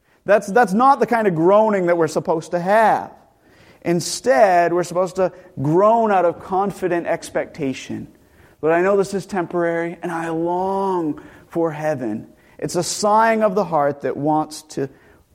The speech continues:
spend time, that wants to be united with Jesus physically, and wants to be free from this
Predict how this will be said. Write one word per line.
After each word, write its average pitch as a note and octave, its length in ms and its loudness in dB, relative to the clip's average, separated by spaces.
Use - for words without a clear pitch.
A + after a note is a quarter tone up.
spend C#3+ 380 -4
time, A#2+ 520 -2
that C3 100 0
wants C#3+ 340 -2
to D#3 80 -4
be C#3+ 260 0
united D#3+ 500 2
with E3 200 0
Jesus C3 680 -2
physically, C#3+ 680 -4
and C3 160 -4
wants C3+ 200 -4
to B2+ 80 -12
be C3+ 120 0
free D3 360 -4
from A#2+ 280 -8
this A#2+ 140 -8